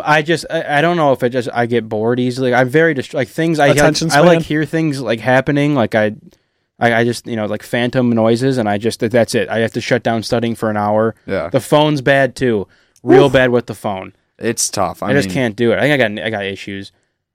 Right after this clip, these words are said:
Speaker 1: We all
Speaker 3: you
Speaker 1: do,
Speaker 3: probably
Speaker 1: though.
Speaker 3: have A D D. Everyone has A D D.
Speaker 1: Uh,
Speaker 3: It's a
Speaker 1: really?
Speaker 3: fake dis-, fake disease.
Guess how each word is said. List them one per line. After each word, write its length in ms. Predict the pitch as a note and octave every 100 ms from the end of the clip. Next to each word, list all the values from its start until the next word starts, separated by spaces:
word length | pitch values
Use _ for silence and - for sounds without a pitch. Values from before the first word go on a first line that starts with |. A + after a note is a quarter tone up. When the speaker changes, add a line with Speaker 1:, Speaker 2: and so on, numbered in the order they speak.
| D#3+
Speaker 1:
We 100 | A3+
all 160 | A3
Speaker 3:
you 60 | G3
Speaker 1:
do, 80 | A#2
Speaker 3:
probably 180 | F3+
Speaker 1:
though. 100 | D3
Speaker 3:
have 20 | A#2+
A 100 | G#2+
D 140 | F#2+
D. 80 | F2+ -
Everyone 260 | G#3 A3
has 180 | C#3 G#2+
A 120 | F#2
D 160 | E2+ D#2+
D. 220 | D2 B1+ E2+
Speaker 1:
Uh, 140 | - B2+
Speaker 3:
It's 120 | B2
a 40 | D#3
Speaker 1:
really? 120 | E3
Speaker 3:
fake 180 | D#3 C#3
dis-, 320 | A2 F#2+ - - A#2
fake 300 | - D#3 B2
disease. 540 | G2+ F2+ E2+ D#2+ -